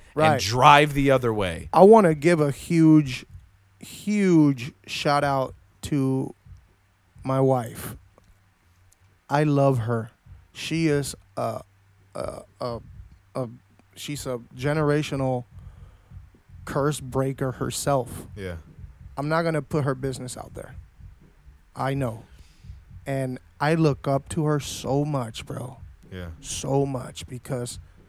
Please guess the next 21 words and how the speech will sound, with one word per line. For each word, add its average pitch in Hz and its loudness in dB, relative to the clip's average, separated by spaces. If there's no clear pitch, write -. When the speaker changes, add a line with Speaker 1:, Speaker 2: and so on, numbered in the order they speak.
Speaker 1:
this, 151 -4
this 139 -6
beautiful 160 0
human 156 -2
being 151 -4
has 127 -8
gone 131 -6
through - -14
so 143 -2
much. - -8
Speaker 2:
Yeah. 82 -16
Speaker 1:
You 139 -4
know? 139 -2
And 139 -6
I 139 0
look 175 2
at 185 0
her 202 -2
and 139 -8
I'm 156 -6
like, 123 -8